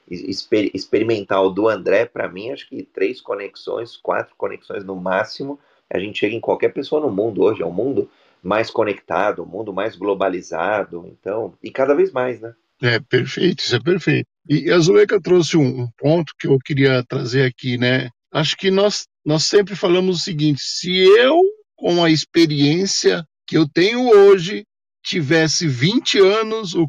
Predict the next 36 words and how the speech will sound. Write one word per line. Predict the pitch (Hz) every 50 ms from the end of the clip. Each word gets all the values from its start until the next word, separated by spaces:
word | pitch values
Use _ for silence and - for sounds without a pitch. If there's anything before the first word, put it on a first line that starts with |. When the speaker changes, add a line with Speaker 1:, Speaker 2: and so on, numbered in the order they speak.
| - _
Speaker 2:
que | - 175
eu | 202 233 254 220
faria? | - - 214 202 196 175 180 190 202 196 190 190 170 151 143 - _ _ _ _ _
Eu, | - - 180 185 - - _ _ _
e | 151 151 160
aí | 160 165 160 156 165 175 185 190 196
vem | 180 160 147 151 160 165 170 180 180 175
aquela | 170 151 - - 156 156 156 160 165 165 165 160 147 - - - -
fala, | 139 143 147 151 156 156 156 156 156 151 143 - _
"Se | - - - 156 139 143
eu | 151 180 175
tiver | - - 170 143 139 156
um | 156 170
mentor | 170 165 160 156 143 131 - - _ - 165 190 226 277 294 -
preparado, | - 196 175 160 - 160 135 120 117 110 113 123 135 143 143 151 185 196 202 - _ _ _ -
eu | 139 139 131 - _
posso | - 185 220 247 214 - 208 185
ter | 147 196 185 170
vinte | 143 151 180 180 147 - - 156
anos | 156 175 196 214 220 220 226 220 - - _ _ _ -
e | 151
fazer | 151 - - 165 151 143 135 120 127 147 175 190 202
a | 190
revolução | 160 147 170 156 147 160 160 151 139 139 - - - - 190 190 214 240 320 302
que | - -
eu | 196 160
preciso | - 185 170 143 - - - 160 151 165 160
fazer." | 143 - - 165 143 135 131 - - - _ _ _
Eu | - 135
não | 127 143 147 156 160
es-, | 135 - -
preciso | _ - 156 143 131 - - 196 220 247 247 214 214
esperar | 220 - - - 190 170 156 151 151 151 151
mais | 151 151 147 131 127
essa | 139 131 - - 151 135
fala | - _ - 147 143 143 151 151 143 135 123 110